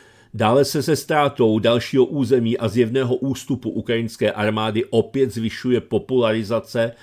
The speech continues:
a podpora kyjevského režimu, který sice nedokáže vzdorovat protivníkovi, ale je fakt dobrý v útocích na civilisty. Ostatně to od roku dva tisíce čtrnáct kvalitně trénoval. Přehlédnout nelze ani jistotu,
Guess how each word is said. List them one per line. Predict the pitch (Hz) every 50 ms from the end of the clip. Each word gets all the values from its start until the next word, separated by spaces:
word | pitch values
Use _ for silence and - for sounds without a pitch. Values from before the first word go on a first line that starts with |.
| - _ -
a | - 113
podpora | - - 120 110 - - - 131 117 110 110 107
kyjevského | - - 117 113 113 - - - - 120 110 107 107
režimu, | 98 90 90 82 78 92 87 82 85 107 135 _ _ _ _ _ _ _ _ _
který | - - - 147 127 123 117 110
sice | - - 147 131 - - 175 156
nedokáže | 135 131 123 143 127 - 143 139 139 127 - 160
vzdorovat | 131 110 117 143 147 156 156 147
protivníkovi, | - 143 131 - - 131 117 113 117 120 120 - - 113 107 113 110 123 123 - - _ _ _ -
ale | - 113 117 110 110 113
je | 110 101
fakt | 90 - - 120 101 85 -
dobrý | 101 87 87 113 110 92 87 117 120 123
v | 127 - -
útocích | - 113 104 - 117 104 - - - 110 -
na | - 107 101
civilisty. | - - 139 123 117 92 69 - - - - - - _ _ _ _ _ _ _ _ _ _ _ -
Ostatně | 131 117 - - 165 156 156 - 170 160 156
to | 156 - -
od | - 139 127
roku | 143 143 135 - 143
dva | 113 131 131
tisíce | 131 135 120 - - 120 - 127
čtrnáct | - - - - 135 120 107 98 98 -
kvalitně | - - 110 104 110 110 - 131 117
trénoval. | 110 - 104 90 85 82 76 69 - - 82 80 - _ _ _ _ _ _ _ _ _ _ _ -
Přehlédnout | - - 131 117 117 135 147 156 147 170 170 156 -
nelze | 156 156 156 139 120 147
ani | - 151 139 143 135
jistotu, | 120 117 110 - - - 120 107 - - 120 113 120 123